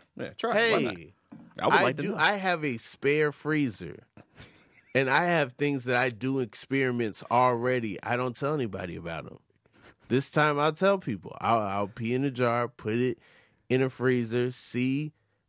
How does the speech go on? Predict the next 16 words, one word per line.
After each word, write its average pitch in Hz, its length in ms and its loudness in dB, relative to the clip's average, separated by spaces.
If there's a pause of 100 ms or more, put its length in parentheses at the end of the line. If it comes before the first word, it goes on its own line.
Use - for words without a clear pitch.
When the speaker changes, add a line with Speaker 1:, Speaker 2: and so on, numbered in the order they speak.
Speaker 2:
where 117 340 2
it 147 80 -4
freezes, 123 840 -2 (300)
and 127 220 2
then, 135 200 2
you 151 140 -4
know, 135 240 -6 (260)
circle 139 320 -4
back. 165 240 -6 (1900)
Speaker 1:
That'd 95 160 -12
be 87 100 -10
a, 87 120 -12
that'd 95 180 -6
be 85 100 -8
a 82 220 -10
process. 90 520 -10